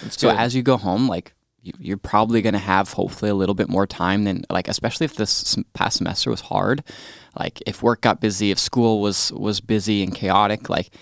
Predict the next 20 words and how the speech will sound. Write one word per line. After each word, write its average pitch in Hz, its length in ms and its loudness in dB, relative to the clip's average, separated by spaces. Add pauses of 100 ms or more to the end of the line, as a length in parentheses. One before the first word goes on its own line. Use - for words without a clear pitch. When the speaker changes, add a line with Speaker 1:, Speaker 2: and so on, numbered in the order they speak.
(260)
Speaker 2:
take 95 160 -12
this 101 140 -2
time 95 400 0
to, - 160 -4
like, 85 300 -6
slow 92 320 0
down, - 220 -2
focus 95 320 -4
on 110 100 2
those 107 220 -2
routines, 104 400 0
and 110 60 2
be 107 80 2
Speaker 1:
Mm-hmm. 92 160 -4
Speaker 2:
really, 110 280 2
really 101 280 0
intentional 104 520 0
with 104 160 -4
building 95 280 0
those 101 200 0